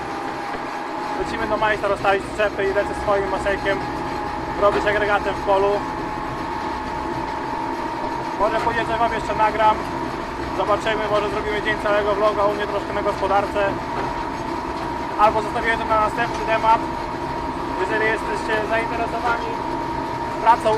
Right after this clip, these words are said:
u mnie na polu, łapkami możecie podkreślić to, czy chcecie więcej takich vlogów ode mnie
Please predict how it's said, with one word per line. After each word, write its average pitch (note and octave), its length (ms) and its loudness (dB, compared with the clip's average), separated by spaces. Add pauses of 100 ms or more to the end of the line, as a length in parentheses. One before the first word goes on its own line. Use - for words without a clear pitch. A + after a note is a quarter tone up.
u - 40 0
mnie A3+ 140 0
na A3 120 4
polu, A3+ 300 6 (680)
łapkami A#3+ 400 4
możecie A#3 400 0
podkreślić A#3+ 640 0
to, A#3+ 200 6
czy - 120 -4
chcecie A#3 260 0
więcej A#3 220 -2
takich A3+ 320 0
vlogów A#3 360 0
ode A#3 180 0
mnie A#3+ 180 -4